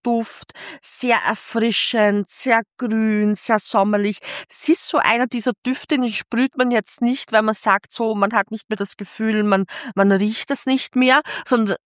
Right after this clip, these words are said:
sondern man sprüht den einfach, weil der so super erfrischend ist. Und ich habe mir dann auch, äh, von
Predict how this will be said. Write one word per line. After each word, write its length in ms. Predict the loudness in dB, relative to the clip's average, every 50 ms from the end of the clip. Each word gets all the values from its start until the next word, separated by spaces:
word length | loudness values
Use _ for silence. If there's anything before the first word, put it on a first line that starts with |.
| _ -6
sondern 300 | -2 0 0 2 2 2
man 140 | 0 0
sprüht 420 | 0 -6 -8 _ -4 -4 -2 -2 -2
den 100 | -4 -4
einfach, 440 | -2 0 0 0 0 -2 -4 0 0
weil 120 | 0 0
der 100 | 0 -4
so 140 | -4 -4 -6
super 380 | -6 -4 -6 -6 0 0 0
erfrischend 800 | 2 2 -2 -4 -4 -6 -4 -2 -2 0 0 0 0 -2 -2 -2
ist. 340 | -2 -4 -4 -4 -6 -12 -14 -18 _ _ -20 -20 -20 -20 -18 -18 -18 -20 -20 -20 _ _ _ _ -20 _ _ _ _ _
Und 220 | 2 4 4 4 4 2 -2 -8 -6 _
ich 320 | -4 -4 -4 -6 -10 -6
habe 260 | -2 0 0 0 0 0
mir 140 | -2 0 2
dann 220 | 2 0 0 0 -2 _
auch, 500 | 0 2 2 4 4 2 2 0 -4 -10 -6 -4
äh, 120 | -4 -4
von 200 | -4 -4 -4 -6